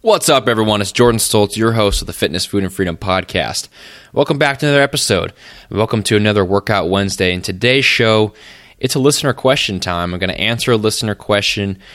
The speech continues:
about fitness, sleep, fitness being a rock in your schedule, and the things that matter in your fitness journey. Really great question and something that everyone can benefit from.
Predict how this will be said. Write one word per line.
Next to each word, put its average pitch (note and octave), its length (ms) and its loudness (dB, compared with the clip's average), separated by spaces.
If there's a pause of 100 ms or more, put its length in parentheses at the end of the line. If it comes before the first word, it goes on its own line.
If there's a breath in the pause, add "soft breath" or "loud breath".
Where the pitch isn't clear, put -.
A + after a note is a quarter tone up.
(200 loud breath)
about E2 420 -12
fitness, B2 680 0 (240 loud breath)
sleep, A#2+ 600 0 (260 soft breath)
fitness A#2 340 -4
being G#2 180 0
a F#2 40 0
rock F2+ 320 0
in G#2 60 -8
your F#2 100 -4
schedule, B2+ 540 0
and F2+ 100 0
the F2+ 60 -2
things G2+ 300 -4
that F#2+ 120 -4
matter F2+ 440 -2
in F2 80 -6
your E2+ 80 -6
fitness F2+ 400 -6
journey. G#2 480 -2 (400 loud breath)
Really C#3 180 2
great C3 240 2
question A2 420 -2
and F#2+ 120 -2
something G2 240 -6
that F#2 100 -2
everyone F#2 300 -2
can F2+ 160 -8
benefit F#2 440 -4
from. E2+ 400 -6